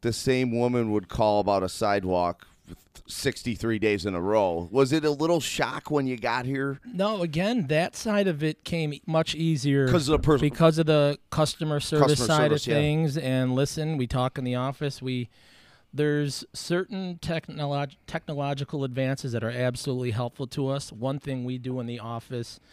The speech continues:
Speaker 2: that's a little more old school and I think is extremely helpful in this regard is, uh, we simply have a binder as a call logbook. Every single call that comes into this office goes into that book.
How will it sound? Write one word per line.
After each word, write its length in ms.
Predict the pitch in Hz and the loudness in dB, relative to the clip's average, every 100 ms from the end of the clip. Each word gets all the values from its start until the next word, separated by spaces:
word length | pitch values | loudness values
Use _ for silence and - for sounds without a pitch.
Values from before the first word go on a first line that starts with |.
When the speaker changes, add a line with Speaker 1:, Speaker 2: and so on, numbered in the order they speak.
| _ - | _ -12
Speaker 2:
that's 220 | 113 - | -10 -8
a 40 | |
little 200 | 123 127 | -8 -6
more 200 | 123 120 | -4 -4
old 300 | 120 120 120 | -2 0 0
school 280 | - - 120 | -4 -6 -6
and 80 | 110 | -4
I 60 | 110 | -8
think 180 | 123 113 | -8 -10
is 80 | 107 | -10
extremely 520 | 107 - 131 120 117 | -12 -12 -10 -10 -8
helpful 380 | 113 117 - 120 | -8 -8 -10 -8
in 60 | |
this 180 | 113 107 | -8 -8
regard 320 | 120 110 110 110 | -10 -10 -8 -8
is, 240 | 107 - _ _ _ - | -12 -16 _ _ _ -20
uh, 120 | 120 120 | -16 -8
we 200 | 127 139 | -4 -2
simply 400 | - - - 117 | -2 -2 0 0
have 160 | 117 104 | 0 -4
a 40 | |
binder 540 | 104 110 117 110 98 - _ | -6 -4 -4 -4 -6 -8 _
as 140 | - 101 | -6 -6
a 80 | |
call 320 | 104 117 104 104 | -4 -4 -2 -4
logbook. 540 | 98 95 98 87 - _ _ _ _ - | -6 -8 -10 -12 -14 _ _ _ _ -4
Every 320 | 127 127 135 | -2 0 0
single 400 | - 139 143 139 | 0 -2 0 -2
call 600 | - 135 131 117 110 104 _ - | -2 -2 0 0 -2 -6 _ -14
that 140 | 110 | -10
comes 220 | - 113 | -4 -2
into 180 | 113 117 | 0 0
this 220 | 120 120 | -2 -2
office 640 | 120 113 104 - 92 - - _ _ - | -2 -2 -2 -6 -10 -10 -20 _ _ -4
goes 220 | 113 107 | -2 -2
into 160 | 113 110 | -2 -2
that 260 | 110 107 | -4 -4
book. 380 | 107 104 - - | -4 -4 -8 -20